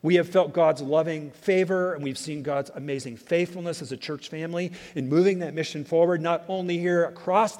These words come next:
our city, but throughout the entire nation, and yes, we are touching the globe.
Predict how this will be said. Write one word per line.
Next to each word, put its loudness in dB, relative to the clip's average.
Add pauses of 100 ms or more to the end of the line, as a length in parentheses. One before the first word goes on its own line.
our 2
city, -2 (1600)
but -2
throughout 6
the -4
entire -2
nation, -2
and -8
yes, -6
we -6
are -6
touching -14
the -10
globe. -10